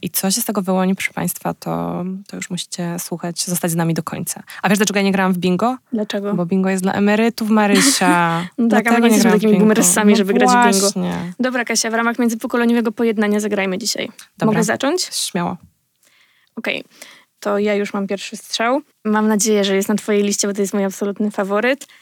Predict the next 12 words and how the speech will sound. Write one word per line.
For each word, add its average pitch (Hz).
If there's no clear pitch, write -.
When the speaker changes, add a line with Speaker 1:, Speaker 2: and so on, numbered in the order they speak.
Speaker 2:
Teksty -
o 233
tym, 330
jak 208
pokolenie 220
Z 214
chodzi 208
na 196
rozmowy 196
rekrutacyjne 185
z 175
rodzicami. 170